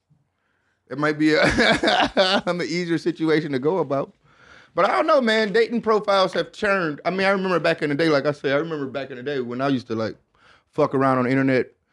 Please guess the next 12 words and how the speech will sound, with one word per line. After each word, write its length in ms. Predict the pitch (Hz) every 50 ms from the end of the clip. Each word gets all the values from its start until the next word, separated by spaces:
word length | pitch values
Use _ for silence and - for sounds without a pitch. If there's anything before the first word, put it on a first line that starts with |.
| _ _ _ -
and, 120 | 110 117
like, 120 | 117 117 120
meeting 260 | 123 131 135 123 120
girls 260 | 120 127 135 131 127
and 80 | 127 110
shit 200 | - - 139 127
and 100 | 117 107
bring 180 | 135 135 135
'em 60 | 127 127
to 40 | 123
the 100 | 120 117
hood. 380 | 127 143 143 139 127 120 -